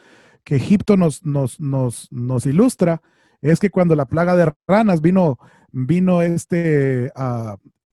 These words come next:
eh, Moisés, vino Faraón y le dijo a Moisés,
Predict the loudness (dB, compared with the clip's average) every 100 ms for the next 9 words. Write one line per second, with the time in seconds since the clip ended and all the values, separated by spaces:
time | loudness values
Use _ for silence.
0 | -12 -10 -10 -8 -4 -2 0 -2 -4 _
1 | _ _ _ _ _ _ _ _ _ _
2 | _ _ _ 2 4 4 4 4 2 2
3 | 4 2 2 2 0